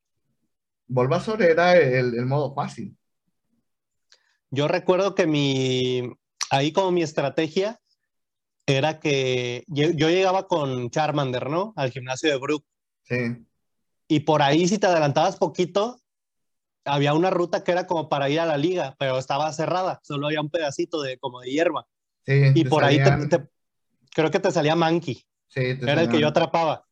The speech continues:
Speaker 1: Sí.
Speaker 2: Entonces, ya, ya con un Pokémon de lucha, pues bueno, te podías enfrentar a los Roca.
Speaker 1: Sí, pero era muy, era muy raro, entonces sí tenías que estar ahí buscándole hasta que te saliera.
Speaker 2: Sí, o sea,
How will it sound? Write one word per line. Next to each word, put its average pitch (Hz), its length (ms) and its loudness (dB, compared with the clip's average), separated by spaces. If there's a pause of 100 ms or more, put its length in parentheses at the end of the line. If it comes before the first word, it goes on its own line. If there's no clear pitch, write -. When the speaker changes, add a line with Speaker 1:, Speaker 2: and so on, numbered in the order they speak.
(120)
Speaker 1:
Sí. 117 420 -4 (640)
Speaker 2:
Entonces, 143 380 0
ya, 151 220 2
ya 147 240 2
con 160 160 0
un 156 120 0
Pokémon 165 380 0
de 185 100 0
lucha, 202 340 -4
pues 139 160 -2
bueno, 139 300 -4
te 127 100 -8
podías 127 280 -2
enfrentar 139 400 0
a 135 40 0
los 131 140 -2
Roca. 165 360 -6 (640)
Speaker 1:
Sí, 143 100 -8
pero 139 300 2
era 147 200 4
muy, 175 880 0
era 151 140 0
muy 202 200 -2
raro, 170 300 -4
entonces 160 240 -6
sí - 100 -14
tenías 165 240 -8
que - 80 -18
estar 165 200 -2
ahí 160 100 0
buscándole 151 580 -4
hasta 131 220 -8
que 135 100 -8
te 117 120 -16
saliera. 117 440 -6 (1800)
Speaker 2:
Sí, 214 320 -2 (140)
o 135 60 -4
sea, 147 580 -2